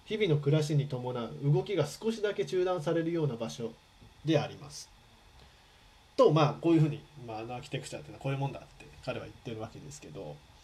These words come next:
まあ、今から僕なりの言葉で説明するとですね、まずね、アナーキテクチャについて説明する前に、あの、超芸術トマソンっていう日本の概念についてね、ちょっとおしゃべりした方が分かりやすいかなと、ちょっと思いまして。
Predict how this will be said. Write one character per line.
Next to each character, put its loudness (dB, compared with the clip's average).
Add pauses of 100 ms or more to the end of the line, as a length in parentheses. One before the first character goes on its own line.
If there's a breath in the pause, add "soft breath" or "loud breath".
(380 loud breath)
ま 4
あ、 6
今 2
か 10
ら 8
僕 -2
な 0
り 0
の -6
言 -4
葉 0
で -8
説 -12
明 -10
す -8
る -6
と -14
で -18
す -20
ね、 -20 (920)
ま 4
ず 2
ね、 -6
ア -4
ナ -2
ー -4
キ -14
テ -4
ク -10
チ -4
ャ 0
に 0
つ -8
い -6
て -8
説 -6
明 -4
す -6
る -4
前 -2
に、 -12 (800 loud breath)
あ -8
の、 -12 (260)
超 4
芸 4
術 -2
ト -4
マ 2
ソ -10
ン -12
っ -12 (200)
て -2
い 0
う -8
日 0
本 -2
の 2
概 0
念 0
に -10
つ -8
い -6
て -14
ね、 -16
ち -6
ょ -4
っ -4
と -8
お -6
し -2
ゃ 0
べ 2
り -4
し -10
た -6
方 -8
が -10
分 -6
か -10
り -8
や -6
す -8
い -6
か -18
な -16 (100)
と、 -20
ち -6
ょ -8
っ -10
と -18
思 -12
い -16
ま -18
し -20
て。 -18